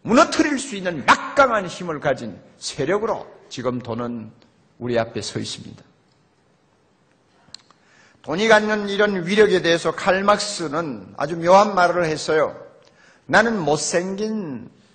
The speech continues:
사람인데, 그러나 세상에서 가장 아름다운 여인을 돈으로 살 수 있다. 그러므로 나는 못생긴 사람이 아니다."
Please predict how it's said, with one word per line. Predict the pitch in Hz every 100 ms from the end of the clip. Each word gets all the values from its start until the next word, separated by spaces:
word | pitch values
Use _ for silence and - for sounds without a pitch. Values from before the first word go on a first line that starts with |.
| _ _ _ _
사람인데, | - - 127 123 117 107 117 170 202 - - _ _ _ _ _ _
그러나 | 175 196 196 185 151 110 - - _ _ _ _ _ _ _ _ _ _ _
세상에서 | - 170 214 226 214
가장 | 196 214 220
아름다운 | 202 202 220 226 214
여인을 | 196 196 196 190
돈으로 | 143 160 202 208
살 | - 220
수 | 208 156
있다. | - 113 98 101
그러므로 | 160 190 185 175
나는 | 185 170
못생긴 | 135 131 165 180
사람이 | 175 131 131 135
아니다." | 104 107 127 135 - -